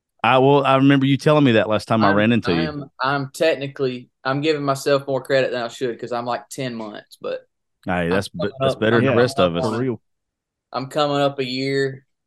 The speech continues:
Speaker 2: sober, alcohol, drugs, all the, uh, anything that's probably not good for your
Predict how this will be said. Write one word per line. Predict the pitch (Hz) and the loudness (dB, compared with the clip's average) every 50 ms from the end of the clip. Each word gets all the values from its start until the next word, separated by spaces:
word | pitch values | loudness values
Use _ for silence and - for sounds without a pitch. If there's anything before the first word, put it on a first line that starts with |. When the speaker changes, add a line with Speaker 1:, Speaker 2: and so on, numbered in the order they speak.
| _ _ _ _ _ | _ _ _ _ _
Speaker 2:
sober, | - - - - 135 135 139 139 147 147 151 147 139 - _ _ _ _ _ _ _ _ _ _ _ _ _ | -12 -8 -2 0 2 2 2 2 -2 -6 -6 -8 -12 -20 _ _ _ _ _ _ _ _ _ _ _ _ _
alcohol, | 110 123 135 135 - 131 131 135 135 135 135 135 139 139 139 139 139 143 143 _ _ _ _ _ _ _ _ _ _ _ _ _ _ _ _ _ _ _ _ _ _ _ 127 | -2 -2 -2 -2 -4 -6 -4 -2 0 2 2 0 0 0 -2 -4 -6 -10 -14 _ _ _ _ _ _ _ _ _ _ _ _ _ _ _ _ _ _ _ _ _ _ _ -20
drugs, | 127 127 131 135 131 127 131 135 139 139 139 139 139 135 135 - - - _ _ _ _ _ _ _ _ _ | -12 -4 -2 0 2 2 2 2 0 -2 -4 -6 -8 -10 -16 -20 -20 -20 _ _ _ _ _ _ _ _ _
all | 127 127 131 135 131 127 | 0 2 4 4 2 2
the, | 123 123 123 120 120 | 0 -2 -2 0 0
uh, | 117 117 113 110 110 107 - _ _ _ - | 0 -2 -2 -2 -4 -6 -10 _ _ _ -6
anything | 147 160 180 175 175 175 170 170 165 147 | -2 -2 -2 -2 -2 -4 -4 -2 -2 -4
that's | 131 117 - - - - _ _ _ _ _ _ - | -6 -6 -8 -14 -20 -20 _ _ _ _ _ _ -2
probably | 175 170 165 160 151 | 0 2 2 2 2
not | 151 151 139 127 143 135 | 0 -2 -4 -4 -6 -4
good | 139 151 151 143 | -4 -4 -4 -4
for | - 143 | -4 -6
your | 139 131 127 120 117 - | -6 -4 -4 -6 -6 -8